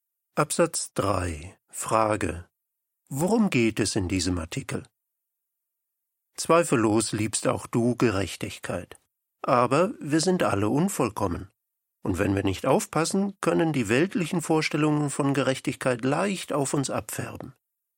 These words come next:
In diesem Artikel geht es darum, was Gerechtigkeit ist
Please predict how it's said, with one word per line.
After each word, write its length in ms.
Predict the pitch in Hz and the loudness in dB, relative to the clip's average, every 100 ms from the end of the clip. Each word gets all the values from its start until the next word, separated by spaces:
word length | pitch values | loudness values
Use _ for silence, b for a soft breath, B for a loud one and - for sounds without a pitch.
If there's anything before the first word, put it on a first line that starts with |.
| _ _ _ _ - | _ _ _ _ -2
In 160 | 113 | 0
diesem 280 | 160 220 208 | 2 2 2
Artikel 480 | 208 - 175 107 85 | 2 -2 -2 0 0
geht 260 | 92 107 | 0 0
es 140 | 131 - | -2 0
darum, 440 | 131 135 147 160 - _ _ _ | 0 2 2 0 -6 _ _ _
was 360 | - 104 127 - | -6 0 0 2
Gerechtigkeit 800 | 156 127 131 - 113 - 101 90 | 0 0 -2 -4 -6 -4 -4 -2
ist 480 | 127 214 - - | 0 0 -4 -10